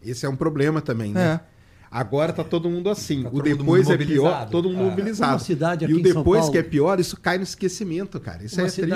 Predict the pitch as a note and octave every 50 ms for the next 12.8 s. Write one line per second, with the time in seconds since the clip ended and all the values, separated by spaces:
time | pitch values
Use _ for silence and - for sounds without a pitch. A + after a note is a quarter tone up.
0 | F#3 F#3 F#3 E3+ D#3+ - F3+ F#3 - - - F#3 F#3+ D#3+ - E3 D3 - D#3 C#3+
1 | B2 - E3+ F3 D#3+ - - E3 D#3+ D#3 D#3+ D#3+ C#3+ D#3+ - D#3+ D3+ D3+ C#3+ C3+
2 | - - F3+ G3+ F#3+ F3 - - D3+ C#3 C#3 D#3+ D#3+ C3+ A2+ D#3 F#3 G3 G3+ F3+
3 | D#3 B2+ C3 D3+ C#3 - D3+ C#3+ C#3+ C#3 C#3 - - C#3+ C#3+ C#3 C#3 B2 A#2+ D#3+
4 | D#3+ D3 C3 A2+ A#2 - D#3 F#3 G3+ - - - F3 D3+ C#3+ C#3+ C#3 - C#3 C3+
5 | C#3+ C#3 C3+ - - - - E3 F#3 G#3+ G#3 F#3+ - F3 D#3 - - C3+ B2 B2+
6 | D3+ D3+ C#3+ C#3 - D3 C3+ C3 - C3+ - C3+ C3 C3 C#3 C3+ A#2 - - -
7 | - - G#3 G3 G3 - G#3+ F#3+ - - - - - - - - - - D#3 D#3
8 | E3 E3+ D#3 C#3 F3+ F#3 E3+ D#3 B2+ D#3 C#3+ C3+ - D#3 D3 - - - C#3 A#2
9 | - - C3+ A#2+ - D#3 D3 C3+ - - D3 C3+ - C3+ A#2+ - D3 D3 D3 A#2+
10 | C#3 C#3 D3 B2+ A2+ D3 C#3 C#3+ C#3 - - D3 C#3 C3+ C3 C3+ D3+ F3 G3 G3
11 | F#3+ E3+ F#3+ F#3+ F3 - - - - - - - - - - - E3+ - - -
12 | - - - - - - - - B2+ C#3 D#3 E3 F3 E3+ -